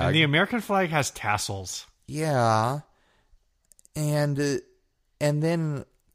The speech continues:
Speaker 2: ra-, that, the, the second wing wraps around the bottom end of the guitar, and then written in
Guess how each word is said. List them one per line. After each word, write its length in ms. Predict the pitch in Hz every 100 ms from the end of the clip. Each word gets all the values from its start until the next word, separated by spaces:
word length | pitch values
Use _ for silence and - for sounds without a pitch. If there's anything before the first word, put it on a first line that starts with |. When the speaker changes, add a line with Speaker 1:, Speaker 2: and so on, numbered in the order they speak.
| _ _
Speaker 2:
ra-, 220 | 131 139 -
that, 360 | 139 147 110 131
the, 180 | 127
the 480 | 113 92 113 113 104
second 400 | - - 147 120
wing 220 | 127 127
wraps 320 | 113 117 123 -
around 240 | 123 113
the 80 | 110
bottom 400 | 107 110 120 120
end 100 | 113
of 60 |
the 60 | 110
guitar, 520 | 110 - 107 101 101 - - _ _ -
and 160 | 120 120
then 140 | 120
written 500 | 113 127 131 139 120
in 220 | - 117